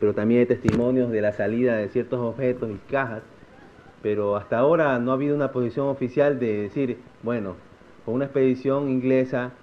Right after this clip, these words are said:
han pasado cuarenta años, denos el informe oficial, es decir, una, una labor diplomática. Yo creo que es necesario tomar el compromiso. Como ustedes ven, las personas que estamos comprometidos con investigar somos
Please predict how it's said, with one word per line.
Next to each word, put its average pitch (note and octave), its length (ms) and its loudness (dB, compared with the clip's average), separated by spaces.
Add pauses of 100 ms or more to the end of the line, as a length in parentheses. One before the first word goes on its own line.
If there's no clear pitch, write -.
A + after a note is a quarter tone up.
(160)
han G#2 140 -8
pasado A#2+ 420 0
cuarenta A#2+ 460 -2
años, B2+ 340 -2 (300)
denos A2+ 280 -2
el A2 120 -6
informe A2 300 -6
oficial, A2 520 -2 (300)
es F#2 120 -14
decir, G2 200 -4
una, G2 280 -10
una A#2+ 140 -4
labor A#2 300 0
diplomática. A2 720 -6
Yo G2+ 120 -6
creo A2+ 200 -6
que B2+ 80 -6
es C3+ 60 -6
necesario C3 600 -4 (400)
tomar A2+ 300 -2
el B2 100 -2
compromiso. G#2+ 720 -2 (580)
Como A#2 200 -4
ustedes D3+ 360 2
ven, E3 380 0
las A#2 120 -2
personas C#3 460 -4
que - 80 -14
estamos C3 380 -4
comprometidos A#2 680 -4
con A#2 160 -4
investigar A#2+ 580 -2 (1080)
somos C3 640 -6